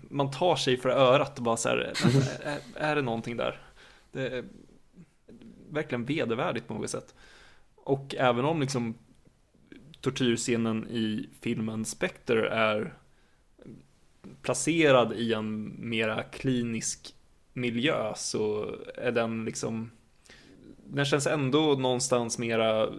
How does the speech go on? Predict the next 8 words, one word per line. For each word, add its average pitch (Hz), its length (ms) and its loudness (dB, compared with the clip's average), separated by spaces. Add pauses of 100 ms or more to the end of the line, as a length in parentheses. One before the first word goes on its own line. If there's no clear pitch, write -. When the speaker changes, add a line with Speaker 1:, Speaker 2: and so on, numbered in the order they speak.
(160)
Speaker 1:
smutsig 123 560 -4
för 120 80 -2
att - 120 -10
den 120 480 -6 (760)
känns - 600 -4 (120)
mer 123 420 0
poänglös 127 640 -2
någonstans. - 460 -12